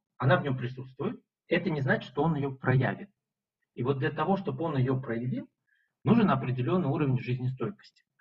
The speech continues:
Вот жизнестойкость — это то качество, благодаря которому, а, э, состояние, это даже не качество, наверное,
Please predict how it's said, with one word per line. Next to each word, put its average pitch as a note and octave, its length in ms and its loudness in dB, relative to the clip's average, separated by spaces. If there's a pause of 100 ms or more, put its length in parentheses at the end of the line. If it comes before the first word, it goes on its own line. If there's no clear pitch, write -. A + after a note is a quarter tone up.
(120)
Вот C3+ 200 4
жизнестойкость — D#3 880 -4
это C3+ 220 0
то D3+ 260 0
качество, - 840 -6
благодаря C3+ 560 4
которому, G3 640 -4 (120)
а, C3 200 -2
э, C#3 160 0
состояние, C#3 680 -2
это - 100 -20
даже G#2+ 240 -8
не G#2+ 100 -6
качество, - 560 -18
наверное, G2+ 340 -10